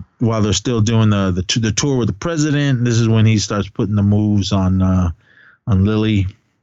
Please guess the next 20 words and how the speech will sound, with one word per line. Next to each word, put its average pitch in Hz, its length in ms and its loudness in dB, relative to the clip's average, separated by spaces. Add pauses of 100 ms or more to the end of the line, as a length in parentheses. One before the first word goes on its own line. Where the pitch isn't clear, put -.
(720)
I'll 175 160 -2
give 143 180 0
it 107 140 -2
to 110 100 0
him, 101 140 2
man. 104 160 2
Clint, 151 260 -2
he, 131 300 2
he 135 80 2
had, 139 200 -2
he 123 200 2
had 139 120 0
the 120 100 0
lines, 104 520 0
man. 98 160 -4
He 123 140 2
was 123 140 0 (1040)
being 180 120 -2
a 175 60 0
little 165 300 -2